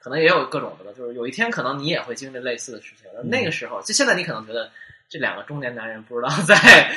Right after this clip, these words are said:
Speaker 1: <laughs> 在干嘛，但是有一天可能你突然想到，哦，好像是有一些人跟我经历，现在经历一样的事情。但是，
Speaker 2: 对。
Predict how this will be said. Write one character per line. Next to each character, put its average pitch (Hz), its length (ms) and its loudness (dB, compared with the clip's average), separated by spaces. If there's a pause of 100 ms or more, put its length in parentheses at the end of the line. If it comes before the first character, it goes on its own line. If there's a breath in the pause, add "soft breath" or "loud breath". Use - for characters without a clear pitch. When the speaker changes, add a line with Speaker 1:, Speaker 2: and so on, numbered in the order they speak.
(140)
Speaker 1:
<laughs> - 280 -16
在 139 160 2
干 127 240 4
嘛， 90 200 -8 (100)
但 151 120 0
是 131 380 -2
有 127 160 -4
一 123 40 -6
天 208 180 -4
可 165 100 -6
能 135 80 -8
你 127 60 -18
突 - 100 -14
然 143 100 -8
想 120 80 -14
到， - 60 -16
哦， 139 400 -4
好 117 160 -20
像 226 180 -10
是 - 200 -6
有 196 120 -4
一 113 60 -8
些 135 140 -12
人 123 220 -12
跟 156 140 -10
我 120 120 -12
经 127 200 -20
历， 123 140 -20
现 127 140 -20
在 117 100 -14
经 151 160 -16
历 147 60 -14
一 - 100 -20
样 104 160 -14
的 87 120 -20
事 - 100 -20
情。 - 120 -20
但 131 160 -2
是， 170 60 -2
Speaker 2:
对。 - 80 -6